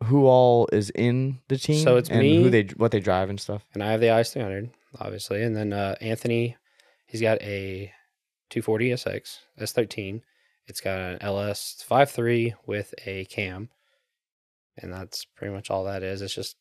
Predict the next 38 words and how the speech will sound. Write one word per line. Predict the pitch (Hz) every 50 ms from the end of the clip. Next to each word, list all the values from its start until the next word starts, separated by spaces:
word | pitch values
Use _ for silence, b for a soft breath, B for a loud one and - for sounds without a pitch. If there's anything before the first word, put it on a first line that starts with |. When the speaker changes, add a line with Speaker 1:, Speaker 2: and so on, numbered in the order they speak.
| _ -
Speaker 1:
Yeah. | 101 87 67 69 - _ _ _ _
Speaker 2:
it's | - -
got | - 110 -
the | - 107 101 98 98 95 95 98 101 - _ _ _ _ _ _ _ _
Speaker 1:
Simple | - - 92 85 _ 78 80
as | 80 76
it | 80
gets. | 85 90 87 85 - _ _ _ _ _ _ _ _ _ _ _ _ _
Speaker 2:
I | -
can't | - - 127
remember | 135 143 151
what | 143 - - _
trans | - - 117 117 131 127
he | 107 101
has | 98 101 98 98
behind | _ 92 92 101 101 98 101
it. | 98 90
Some | - - - 143 135
Nissan | 123 113 113 - - 101 98 98
trans. | - - 98 101 101
It's | - - - -
not | 117 113
a | 113 110 101 _ _ _ _
C | - - - 113 107
D. | 101 104 101 92 92
It's, | 95 _ - - - _ _ _ _ _ _ _
like, | 110 -
the | -
five-speed | - - 113 110 104 - _ - 104 101 98 95
out | 98 95 95
of | 95 98 _
the | 95 98 98 95 95 95 95 _ _ _ _ _
Speaker 1:
Xterra | - _ - - - -
or | 80
Speaker 2:
three | 117 120
hundreds. | - 113 113 117 101 90 90 90 -
Speaker 1:
something. | 92 95 95 90 _ _ _ _ _ -
Oh. | 120 131 135 120 92 80 73 76